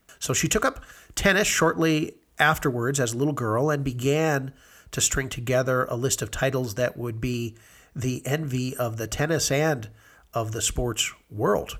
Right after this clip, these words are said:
From two thousand three to retiring in two thousand thirteen, Esther didn't lose a single game, not even one bad day. And in those ten years, she won an impressive one hundred and twenty consecutive tournaments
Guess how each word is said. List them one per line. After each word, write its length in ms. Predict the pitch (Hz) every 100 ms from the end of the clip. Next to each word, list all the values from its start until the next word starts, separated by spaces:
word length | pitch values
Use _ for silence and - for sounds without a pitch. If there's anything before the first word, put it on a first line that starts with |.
| -
From 160 | - 110
two 140 | -
thousand 460 | 143 170 131 117 113
three 420 | - 165 165 170
to 520 | 175 - 135 135 135 131
retiring 520 | 123 - 151 143 127
in 100 | 127
two 140 | -
thousand 320 | 139 127 117
thirteen, 480 | 110 120 117 208 - - - - - -
Esther 300 | 208 - 202
didn't 280 | 165 160
lose 520 | 147 156 143 139 143 - - - - _
a 80 | 147
single 300 | - 143 127
game, 380 | 151 190 98 -
not 280 | 135 151 160
even 380 | 156 147 139 131
one 400 | 143 135 127 135
bad 600 | 117 117 117 117 113 113
day. 520 | 170 220 113 87 - _ _ _ _ _ _ _ -
And 320 | 143 135 131
in 80 | 131
those 200 | 139 143
ten 240 | - 151 135
years, 420 | 202 190 147 139 - -
she 300 | - - 165
won 720 | 135 135 143 143 143 143 - _
an 220 | - 127 131
impressive 720 | 123 110 147 143 131 117 113
one 280 | 123 175
hundred 380 | 214 175 175 151
and 100 | 131
twenty 300 | - 156 151
consecutive 800 | - - 107 - 254 - - 110
tournaments 560 | - 123 107 101 104